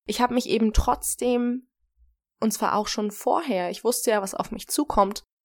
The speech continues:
ich habe mich trotzdem dafür entschieden und Verantwortung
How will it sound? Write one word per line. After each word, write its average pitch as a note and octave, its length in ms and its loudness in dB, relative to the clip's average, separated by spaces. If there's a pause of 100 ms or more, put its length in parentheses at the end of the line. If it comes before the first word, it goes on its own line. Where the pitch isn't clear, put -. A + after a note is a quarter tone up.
(100)
ich - 60 -6
habe A3+ 100 2
mich A#3 160 0
trotzdem - 560 0
dafür C#4 380 2
entschieden A3 640 2 (500)
und A3 380 6
Verantwortung F#3+ 1120 2